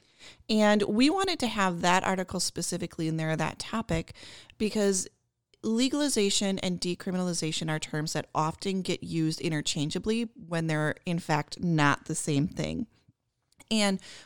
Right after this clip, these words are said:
what you had reached out about was really just sharing,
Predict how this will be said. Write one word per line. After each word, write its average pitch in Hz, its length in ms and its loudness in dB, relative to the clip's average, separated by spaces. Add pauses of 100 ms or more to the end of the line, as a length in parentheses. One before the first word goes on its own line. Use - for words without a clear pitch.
what 233 120 4
you 247 180 2
had 277 180 0
reached 202 260 -2
out 403 140 -2
about 202 260 2
was 180 160 -2
really 190 240 0
just 185 240 -2
sharing, 175 560 0